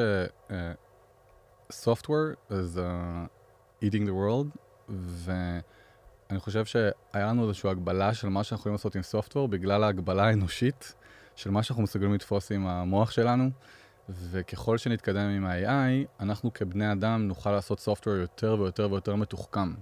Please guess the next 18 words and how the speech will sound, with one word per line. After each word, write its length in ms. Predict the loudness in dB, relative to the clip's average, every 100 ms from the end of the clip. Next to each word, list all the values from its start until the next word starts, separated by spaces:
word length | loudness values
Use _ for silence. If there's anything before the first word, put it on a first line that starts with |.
| -14 -20 -20 -20 -20 _ -2
למשל, 520 | -2 4 6 6 4 -4 -10 -6
האם 420 | 0 4 4 4
בעיית 240 | 4 4
הרובוטיקה, 640 | 2 2 0 -2 -2 -2 -2 -4 -18 -20 -20 _ -18
זאת 100 | -6
אומרת, 200 | -2 0 0
זה 80 | 2
שהרובוטים 540 | 4 6 4 4 2
יסתובבו 300 | 0 0 0
ברחובות, 400 | 0 0 0 0
זה 120 | -2
בעיה 240 | 0 0 0
של 200 | -2 -4
חומרה 480 | -2 -2 0 2 2 0
או 80 |
בעיה 220 | 2 2 2
של 180 | -2
תוכנה? 320 | -4 -6 -6